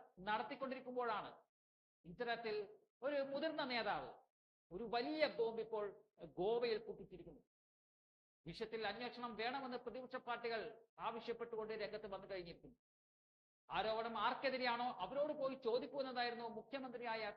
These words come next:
സാവന്തിന്റെ പ്രതികരണവും. എന്നാൽ അപ്പോഴും സർക്കാരിനെതിരെ ഉയർന്ന അഴിമതി ആരോപണം അദ്ദേഹം നിഷേധിച്ചിട്ടില്ല എന്നതും വളരെ ശ്രദ്ധേയമായ ഒരു കാര്യമാണ്. എന്തായാലും ഗോവ മാറി ചിന്തിച്ച് തുടങ്ങിയിരിക്കുന്നു.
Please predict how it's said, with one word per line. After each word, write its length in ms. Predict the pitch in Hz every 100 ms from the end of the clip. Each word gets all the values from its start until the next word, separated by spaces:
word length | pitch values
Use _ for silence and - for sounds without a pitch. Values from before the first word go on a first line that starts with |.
| -
സാവന്തിന്റെ 520 | 196 226 220 214 196
പ്രതികരണവും. 640 | 190 - 175 196 160 127 _ _ _ _ _ _ -
എന്നാൽ 180 | 143 165
അപ്പോഴും 680 | 151 220 214 220 208 - - _ _ _
സർക്കാരിനെതിരെ 760 | 190 202 - 285 269 247 226 220
ഉയർന്ന 440 | 202 208 202 185
അഴിമതി 420 | 185 220 262 269
ആരോപണം 460 | 240 208 202 185 - - _ -
അദ്ദേഹം 440 | 175 202 202 170
നിഷേധിച്ചിട്ടില്ല 720 | 165 175 208 202 196 196 190 185
എന്നതും 460 | 180 180 180 - _ _ 156
വളരെ 240 | 180 185
ശ്രദ്ധേയമായ 840 | - 185 185 180 202 190 180 170 -
ഒരു 100 | 170 -
കാര്യമാണ്. 480 | 147 180 160 - _ _ _ _ _ _ _
എന്തായാലും 440 | - 175 190 208 208 - _ 151
ഗോവ 220 | 202 233 220 208 -
മാറി 300 | 156 196 226
ചിന്തിച്ച് 380 | 220 226 214 196 190 -
തുടങ്ങിയിരിക്കുന്നു. 540 | 170 156 160 - -